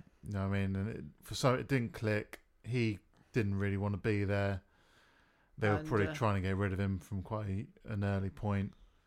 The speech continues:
Speaker 2: And he's, but he has managed to become an international player.
Speaker 1: Yes.
Speaker 2: <laughs>
Speaker 1: I don't know how to say this country.
Speaker 2: I was, I was hoping, I didn't say it because I was thinking Tom's gonna say this.
Speaker 1: But it's, it,
Speaker 2: Cur-,
Speaker 1: it,
Speaker 2: Curacao?
Speaker 1: Yeah, it's, it's a,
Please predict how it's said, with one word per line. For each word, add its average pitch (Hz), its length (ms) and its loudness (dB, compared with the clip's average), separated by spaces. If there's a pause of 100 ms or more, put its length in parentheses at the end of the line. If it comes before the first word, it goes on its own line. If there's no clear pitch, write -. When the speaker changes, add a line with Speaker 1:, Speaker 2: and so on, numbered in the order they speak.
(800)
Speaker 2:
And 185 220 4
he's, 202 180 -2
but 233 300 2
he 240 100 4
has 269 180 4
managed 262 240 0
to - 80 -16
become 233 240 -2
an 226 80 2
international 185 500 -2
player. 135 360 -6
Speaker 1:
Yes. 104 600 0 (460)
Speaker 2:
<laughs> - 420 -2
Speaker 1:
I 123 140 8
don't 214 180 8
know 208 100 6
how 180 120 6
to 165 100 -4
say 190 260 6
this - 180 2
country. 107 500 -2
Speaker 2:
I 254 160 10
was, 262 280 2
I 240 120 8
was 240 140 6
hoping, 247 340 6
I 247 240 10
didn't 262 240 6
say 254 240 12
it 190 140 8
because 214 180 6
I 220 40 10
was 214 100 2
thinking 196 320 4
Tom's 151 260 -4
gonna 147 160 -8
say 143 240 -4
this. 151 240 -6 (160)
Speaker 1:
But 151 80 10
it's, 143 160 2
it, 160 200 4
Speaker 2:
Cur-, 240 240 8
Speaker 1:
it, 190 80 -10
Speaker 2:
Curacao? 233 760 4
Speaker 1:
Yeah, 113 500 4 (600)
it's, 135 320 -2
it's 120 260 -4
a, 110 400 4